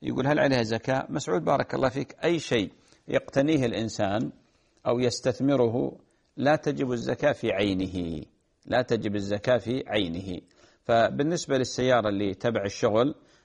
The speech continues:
يعني تحمل عليها ومثلا تنت-، تتنقل عليها أو مثلا تشيل عمالك أو مثلا كذا، هذه ما فيها زكاة بارك الله فيك.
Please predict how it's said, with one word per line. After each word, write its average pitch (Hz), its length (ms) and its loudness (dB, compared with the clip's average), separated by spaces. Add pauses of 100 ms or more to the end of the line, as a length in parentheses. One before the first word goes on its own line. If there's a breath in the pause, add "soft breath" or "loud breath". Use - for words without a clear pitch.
(200 soft breath)
يعني 117 400 0
تحمل 120 420 0
عليها 110 500 4
ومثلا 104 800 2
تنت-، 117 420 -2
تتنقل 113 720 -2
عليها 110 420 0
أو 110 320 0
مثلا 113 380 -2
تشيل 117 320 -2
عمالك 110 580 0
أو 135 180 0
مثلا 120 320 0
كذا، 117 400 2 (400 soft breath)
هذه 101 160 -6
ما 165 140 2
فيها 180 200 2
زكاة 107 300 0
بارك 120 380 2
الله 95 180 -2
فيك. - 280 -16